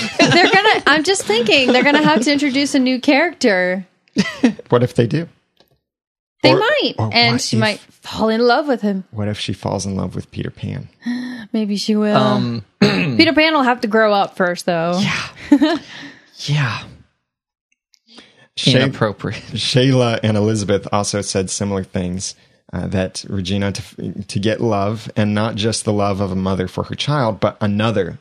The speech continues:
Speaker 2: true love.
Speaker 1: Mm.
Speaker 2: Maybe we should start shipping Regina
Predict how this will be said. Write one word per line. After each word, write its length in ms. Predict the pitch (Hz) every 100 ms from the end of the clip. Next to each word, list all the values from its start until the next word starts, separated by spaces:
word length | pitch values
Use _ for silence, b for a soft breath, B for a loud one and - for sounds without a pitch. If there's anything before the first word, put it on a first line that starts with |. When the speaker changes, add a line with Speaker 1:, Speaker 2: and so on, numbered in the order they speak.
| -
Speaker 2:
true 380 | - - 101
love. 440 | 87 82 - - - _ _ _ _ -
Speaker 1:
Mm. 360 | 214 190 190 - _ _ _ _ _ _ _ _ _ _
Speaker 2:
Maybe 120 | - 101
we 80 |
should 160 | 135 127
start 280 | - 120 -
shipping 480 | - 117 104 90 85 _ _ _ _ _ _
Regina 500 | 101 85 104 104 104